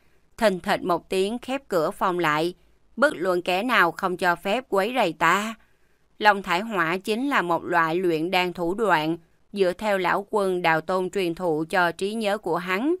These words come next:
đến xem, long thải hỏa chẳng qua là thấp nhất cấp bậc, một loại luyện đan thủ đoạn.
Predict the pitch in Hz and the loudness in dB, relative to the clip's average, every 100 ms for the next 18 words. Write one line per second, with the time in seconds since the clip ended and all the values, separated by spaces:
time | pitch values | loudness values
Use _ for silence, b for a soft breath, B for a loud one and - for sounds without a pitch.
0 | b b - 175 208 - 190 190 185 b | b b -4 -2 -2 -4 -2 -2 -2 b
1 | b b b b 214 214 208 180 196 214 | b b b b 0 0 2 0 0 0
2 | 160 185 190 170 214 208 185 180 170 160 | 0 0 -2 -4 0 0 0 2 0 0
3 | 220 240 - 269 - 277 - 208 180 b | -4 -8 -4 -6 -4 -6 -2 0 0 b
4 | b b - 190 - 180 151 160 165 156 | b b -4 -2 2 2 2 2 0 0
5 | 180 180 180 175 170 202 190 151 156 | 0 0 0 -4 -4 0 2 2 0